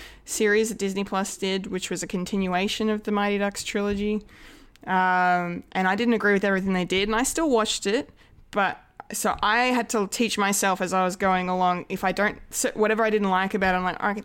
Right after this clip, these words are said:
that's fine, I don't like it." Um, it's, maybe it's not for me, you know,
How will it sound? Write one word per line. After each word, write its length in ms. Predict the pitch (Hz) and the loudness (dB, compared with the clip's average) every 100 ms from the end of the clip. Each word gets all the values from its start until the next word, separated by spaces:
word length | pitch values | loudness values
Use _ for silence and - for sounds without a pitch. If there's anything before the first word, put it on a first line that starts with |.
| - | -4
that's 260 | 190 190 - | -2 -2 -2
fine, 320 | 226 208 180 | 2 2 2
I 120 | 185 | 0
don't 100 | 170 | 0
like 280 | 190 190 190 | 0 0 0
it." 180 | 165 - - - - - - - | -2 -4 -14 -20 -20 -20 -20 -6
Um, 420 | 175 165 151 151 - - - _ | 0 2 2 -2 -8 -18 -20 _
it's, 260 | - - - | -10 -6 -2
maybe 220 | 185 180 | 0 0
it's 120 | 175 | 0
not 160 | 185 - | -2 -2
for 140 | 185 | -2
me, 420 | 180 170 165 190 - - | 0 0 0 -4 -8 -10
you 140 | 185 | -6
know, 300 | 170 151 160 | -2 -2 -2